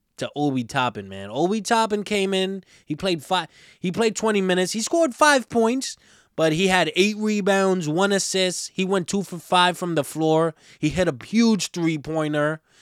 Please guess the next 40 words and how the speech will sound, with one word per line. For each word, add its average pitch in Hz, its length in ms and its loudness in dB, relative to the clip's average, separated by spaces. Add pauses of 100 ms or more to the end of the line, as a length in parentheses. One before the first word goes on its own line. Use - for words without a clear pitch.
(380)
And, 135 580 0
you 143 160 -8
know, 143 120 -4
it 160 140 -4
was 175 160 0
just, - 360 0 (520)
he 160 180 0
had 185 120 4
a 156 80 4
plus 214 300 2
or 190 40 2
minus 175 440 0
of, 135 320 2
of 143 160 0
eleven, 127 480 -2
man. 104 200 -12
And 113 120 -12
he 165 140 -6
had 185 140 -2
a 139 80 2
really 147 260 0
good 127 200 -2
game. 123 220 -2
I, 135 180 -6
I 156 120 -6
love 147 500 0 (520)
Obi 147 380 2
Toppin, 123 500 -4
man. 107 220 -14
I'm, 123 160 -12
I'm 151 140 -8
a 147 40 -4
huge 165 360 -4
fan 156 280 -2
of 135 60 -4
this 120 220 -6
guy, 98 240 -10
man. 98 320 -14
He 147 160 -6
needs, 185 440 -6